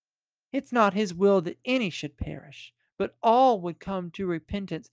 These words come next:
and be here in this city with him. This is the ultimate goal of this entire world and of time and of everything. Everything.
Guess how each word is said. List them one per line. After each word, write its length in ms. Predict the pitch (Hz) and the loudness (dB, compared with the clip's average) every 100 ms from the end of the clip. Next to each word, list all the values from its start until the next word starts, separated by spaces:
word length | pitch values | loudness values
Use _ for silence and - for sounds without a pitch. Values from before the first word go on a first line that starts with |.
| _ - | _ -8
and 180 | 185 180 | -6 -4
be 340 | 185 175 160 - _ | -2 -2 -4 -8 _
here 520 | _ 220 220 151 - _ _ | _ -4 -2 -4 -6 _ _
in 200 | 190 170 | 0 2
this 200 | 175 165 | 2 -2
city 500 | - 214 190 151 - _ _ _ - | -2 -2 -2 -6 -14 _ _ _ -6
with 160 | 160 | -4
him. 420 | 180 190 151 - _ _ _ _ _ _ _ _ _ _ _ _ _ _ _ - | -4 -6 -8 -16 _ _ _ _ _ _ _ _ _ _ _ _ _ _ _ -4
This 280 | 214 262 262 | -2 0 -2
is 160 | 226 | -4
the 160 | 175 - - | -4 -2 4
ultimate 640 | 226 254 - 269 254 220 | 4 4 0 -2 -2 0
goal 480 | 214 220 208 190 190 | 4 6 6 2 0
of 80 | 175 | -4
this 180 | 190 | -6
entire 500 | 190 180 185 196 202 | -6 -6 -4 -2 -2
world 640 | 196 180 175 143 139 - _ _ _ - | -2 0 0 -2 -6 -14 _ _ _ -8
and 120 | 175 | -4
of 140 | 160 - | -4 -6
time 580 | - 185 151 143 143 - _ - | -12 -10 -10 -12 -16 -20 _ 0
and 120 | 185 | 2
of 120 | 151 | 4
everything. 640 | 175 196 160 143 147 - _ _ _ _ _ _ _ _ _ _ _ - | 4 0 -2 -8 -12 -20 _ _ _ _ _ _ _ _ _ _ _ -2
Everything. 720 | 254 247 226 160 - 151 - | -2 0 -2 -4 -8 -12 -14